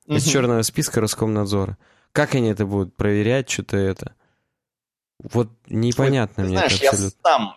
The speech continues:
Speaker 2: я сам пока не понимаю, как будут проверять. И у нас, мне кажется, многие законы, эм, мужики каждый раз в пивной спрашивают: «Как будут проверять?»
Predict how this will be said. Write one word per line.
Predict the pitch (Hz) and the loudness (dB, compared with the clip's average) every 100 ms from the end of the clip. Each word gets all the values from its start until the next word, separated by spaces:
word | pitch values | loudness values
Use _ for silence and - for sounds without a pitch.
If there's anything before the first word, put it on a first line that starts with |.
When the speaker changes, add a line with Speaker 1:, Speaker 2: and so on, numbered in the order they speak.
| - | -4
Speaker 2:
я | 143 175 | 0 0
сам | - 190 156 | 2 2 4
пока | 123 123 | 2 2
не | 110 | 4
понимаю, | 113 127 202 170 | 2 4 4 2
как | 139 123 | 2 2
будут | 127 120 | 2 2
проверять. | 120 120 196 214 | 2 4 4 2
И | 117 135 147 135 - - | 2 4 4 0 -10 0
у | |
нас, | 165 233 247 | 4 4 4
мне | 214 196 | 4 4
кажется, | 220 214 - | 4 4 4
многие | 170 180 185 120 | 4 6 6 4
законы, | 104 107 - 220 226 - - _ _ _ _ _ - | 2 2 4 4 4 -2 -8 _ _ _ _ _ 0
эм, | 104 98 95 - _ _ | 2 2 0 -6 _ _
мужики | 113 143 156 180 220 175 - - | 2 4 4 2 2 0 -2 0
каждый | 214 156 156 | 2 4 4
раз | 170 - | 4 2
в | |
пивной | 139 131 170 | 2 4 4
спрашивают: | 165 - 147 127 117 - - _ | 4 4 4 4 2 -2 -6 _
«Как | - 233 220 | 2 4 6
будут | 180 180 | 4 6
проверять?» | 139 139 147 123 - | 4 6 6 4 0